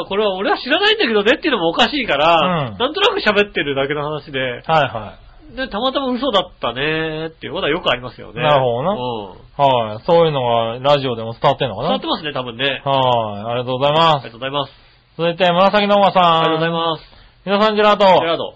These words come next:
Speaker 2: 今週のテーマ、嘘の話とのことですが、これはエイプリルフールだから嘘の話をしなさいってことなのかな？
Speaker 1: まあ、て-、まあ、ど-、嘘をつかれた話をど-、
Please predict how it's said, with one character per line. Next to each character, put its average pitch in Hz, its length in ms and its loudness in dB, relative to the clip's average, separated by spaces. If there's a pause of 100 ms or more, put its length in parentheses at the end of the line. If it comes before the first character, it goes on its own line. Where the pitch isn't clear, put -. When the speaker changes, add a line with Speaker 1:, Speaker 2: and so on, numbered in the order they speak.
(120)
Speaker 2:
今 254 180 4
週 262 80 2
の 247 120 4
テ 247 120 4
ー - 20 2
マ、 226 140 4
嘘 233 180 2
の 226 80 6
話 208 300 2
と 226 100 4
の 208 80 4
こ 196 80 0
と 214 100 2
で 196 80 0
す 175 60 -6
が、 165 440 6 (600)
こ 202 140 2
れ 220 80 4
は 214 240 6
エ 233 160 6
イ 262 40 0
プ 294 140 -2
リ 302 160 -2
ル 302 100 -2
フ 247 80 -2
ー 320 120 2
ル 277 60 -4
だ 226 140 4
か 208 80 4
ら 202 80 6
嘘 247 240 4
の 294 80 2
話 214 280 2
を 185 40 2
し 196 140 -4
な 214 120 2
さ 247 140 2
い 277 40 2
っ 269 40 -10
て 247 80 0
こ 208 100 2
と 208 60 -2
な 220 120 6
の 190 100 4
か 180 100 6
な？ 170 400 4
Speaker 1:
ま 139 160 -12
あ、 135 40 -14
て-、 151 220 -14 (400)
ま 190 100 -8
あ、 165 120 -10
ど-、 175 140 -12 (260)
嘘 220 240 -6
を 175 60 -2
つ - 100 -16
か 233 80 0
れ 226 80 0
た 180 60 -6
話 208 240 -6
を 190 80 -4
ど-、 190 180 0